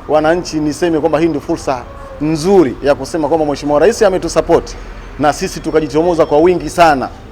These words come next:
kwenda kupiga kura kwa ajili ya kutafuta maendeleo ya wananchi na ma-, na maendeleo ya ji-, jamii kwa ujumla.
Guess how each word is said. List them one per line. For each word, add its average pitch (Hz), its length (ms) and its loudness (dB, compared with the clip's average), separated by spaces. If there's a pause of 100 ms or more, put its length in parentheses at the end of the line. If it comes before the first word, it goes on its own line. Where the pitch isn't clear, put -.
kwenda 160 220 2
kupiga 156 340 0
kura 131 340 0 (460)
kwa 156 140 6
ajili 170 200 2
ya 151 60 4
kutafuta 143 340 0
maendeleo 131 600 4 (380)
ya 127 140 4
wananchi 143 420 0
na 147 120 0
ma-, 131 180 0
na 135 160 -2
maendeleo 131 360 2
ya 127 120 2
ji-, 127 240 -6
jamii 131 220 0
kwa 120 120 -4
ujumla. 110 300 -6